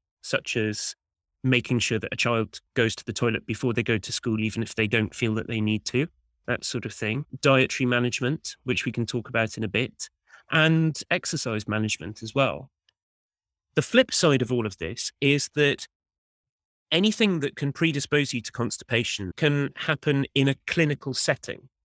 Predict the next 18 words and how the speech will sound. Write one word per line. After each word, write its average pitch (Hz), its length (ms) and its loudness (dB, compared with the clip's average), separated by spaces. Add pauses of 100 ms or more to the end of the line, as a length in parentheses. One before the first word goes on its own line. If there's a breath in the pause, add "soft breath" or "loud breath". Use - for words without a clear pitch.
(580)
So 151 280 4
if, 190 160 4
for 156 280 2
example, 131 800 0
you're 117 140 4
not 117 160 2
getting 131 180 4
a 127 40 4
lot 127 160 4
of 117 220 -4
enteral 127 400 0
hydration 120 840 0 (460)
because 117 460 0
you've 117 240 0 (100)
just - 220 -4
had 120 180 0
an 123 80 0
operation 120 720 0